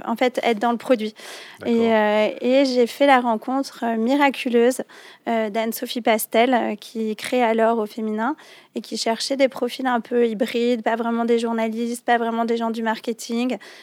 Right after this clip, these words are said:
Speaker 1: elle-même étant un profil assez hybride parce que c'était, euh,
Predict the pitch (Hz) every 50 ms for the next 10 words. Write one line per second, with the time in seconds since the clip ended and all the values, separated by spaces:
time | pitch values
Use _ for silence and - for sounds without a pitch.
0 | - _ - 240 233 233 233 247 254 254 240 226 220 - 240 233 233 220 214 -
1 | - 233 233 226 - - 247 240 233 220 208 202 214 214 - 247 233 202 226 220
2 | 247 240 240 240 233 220 - - 226 220 - 220 - 233 220 226 220 208